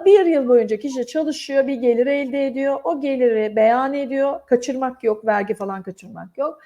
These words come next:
Sonra eğer normal yaşantısı sonucunda, onlar da bütün o harcamaları da geliyor, bir şey kalıyorsa devlet onun üzerinden vergi alıyor. Şimdi bizdeki olan ne peki? Vatandaş daha maaşını almadan, işçi hesabına maaş yatmadan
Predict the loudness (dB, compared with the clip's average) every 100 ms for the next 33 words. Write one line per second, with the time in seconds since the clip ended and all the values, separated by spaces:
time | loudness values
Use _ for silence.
0 | _ _ _ -4 -2 2 2 4 4 4
1 | 2 -2 -6 -2 0 0 -2 0 -2 -2
2 | -4 -6 -12 -12 -10 -6 -4 -4 -4 -4
3 | -4 _ -6 -2 0 2 0 0 -10 -12
4 | -6 -4 2 2 4 2 4 4 2 -4
5 | -6 -6 -8 -6 -6 -6 -2 -2 -2 -8
6 | -10 0 2 2 -2 -6 -6 -6 -6 -8
7 | -6 -8 -6 -8 -8 -10 -10 -12 -18 _
8 | _ _ _ _ -6 2 2 4 4 6
9 | 8 8 6 0 -2 -6 -8 -8 -10 -10
10 | _ _ _ _ 2 2 4 -2 0 -4
11 | -2 -4 -4 -4 -4 -4 -6 -8 -6 -4
12 | -4 -4 -6 -6 -8 -8 -4 -2 -2 _
13 | _ _ -6 -4 -2 -2 0 -2 -2 -2
14 | -2 -4 -4 0 0 -2 -4 -2 -4 -6